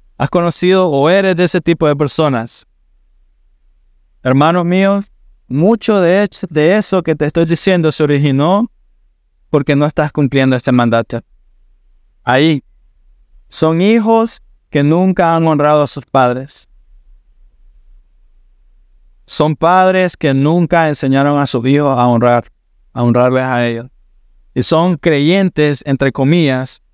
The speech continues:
que no pueden soltar y perdonar. No pueden, entre comillas. Se consideran superiores ellos mismos. N-, y, y la verdad que es muy irónico.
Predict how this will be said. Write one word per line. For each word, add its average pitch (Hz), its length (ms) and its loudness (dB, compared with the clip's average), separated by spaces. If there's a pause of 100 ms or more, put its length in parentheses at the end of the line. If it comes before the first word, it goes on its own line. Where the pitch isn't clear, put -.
(280)
que 139 120 0
no 139 140 0
pueden 147 360 -2
soltar 135 460 0
y 135 60 0
perdonar. 117 520 0 (840)
No 123 140 0
pueden, 131 560 0 (800)
entre 131 260 0
comillas. 143 640 -2 (760)
Se 143 160 -4
consideran 151 540 0
superiores 147 920 0
ellos 143 260 2
mismos. 139 580 -2 (840)
N-, 139 180 2 (140)
y, 156 280 0 (420)
y 147 60 -2
la 165 140 4
verdad 165 300 0
que 214 280 0
es 185 200 0
muy 214 320 2
irónico. 185 580 0